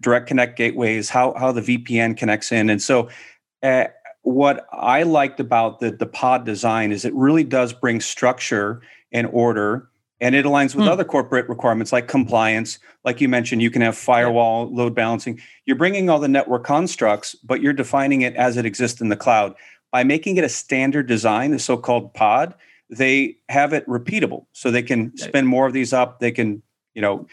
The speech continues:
Speaker 1: it's a nice reusable
Speaker 2: So where, so where's
Speaker 1: design.
Speaker 2: the Terraform come in then? So the Terraform is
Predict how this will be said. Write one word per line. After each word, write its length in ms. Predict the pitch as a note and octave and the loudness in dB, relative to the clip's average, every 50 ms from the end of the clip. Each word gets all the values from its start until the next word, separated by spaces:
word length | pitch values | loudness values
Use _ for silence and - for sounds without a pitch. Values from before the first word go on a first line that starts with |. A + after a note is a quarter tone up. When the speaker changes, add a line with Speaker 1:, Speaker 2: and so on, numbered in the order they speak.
| - - _ | -20 -12 _
Speaker 1:
it's 160 | - B2+ - | -6 -2 0
a 60 | - C#3+ | 2 4
nice 240 | C#3 C#3 C3+ - | 4 4 2 0
reusable 260 | - C#3 C3 C4+ C4 C4 | 0 0 2 2 2 2
Speaker 2:
So 60 | B3+ | 2
where, 120 | D4 C#4+ | 0 0
so 160 | - - D4 | 0 -2 0
where's 220 | C4+ C#4+ D#4 F4 D#4 | 0 2 0 0 0
Speaker 1:
design. 40 | C#4+ | -2
Speaker 2:
the 160 | D#4+ - - | -4 -2 0
Terraform 560 | A#3+ B3+ B3 B3 A#3 - - A3 G#3 F#3+ D#3 | 2 2 2 2 0 0 -2 -2 -2 -4 -4
come 220 | - - G3 F#3+ | -4 -4 -2 0
in 200 | G3 G3 F#3+ F#3 | 0 0 0 0
then? 200 | D#3 C#3 C3 C3 | 0 -2 -2 -4
So 160 | A#2+ - D#3+ D#3 | -2 -2 0 0
the 80 | D#3+ | 0
Terraform 500 | D#3 - G#3 A3 G#3+ G3+ G#3 G#3 G3 F#3 | 0 2 2 2 2 2 0 0 0 0
is 380 | F3+ E3 D#3 D3 - - - | -2 -4 -4 -6 -8 -10 -12